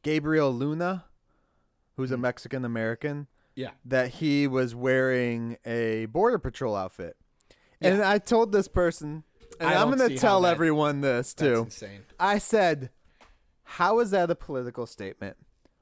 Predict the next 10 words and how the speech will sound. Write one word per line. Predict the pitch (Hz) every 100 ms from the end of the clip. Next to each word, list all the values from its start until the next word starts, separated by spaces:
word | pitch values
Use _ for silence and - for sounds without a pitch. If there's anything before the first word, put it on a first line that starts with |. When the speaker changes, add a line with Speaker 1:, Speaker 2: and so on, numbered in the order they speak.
| _ -
Speaker 1:
when | 123 165 247 175 123 123 135 - _ _ _ _ _ _ _ _ _
most | 131 151 208 262 -
Border | 185 208 190
Patrol | 180 151 165 143 123
agents, | 135 120 123 127 - -
including | 202 196 262 294 262 233
the | 208 190
U | 147 214 185
S | 180 175
side | - 135 120 101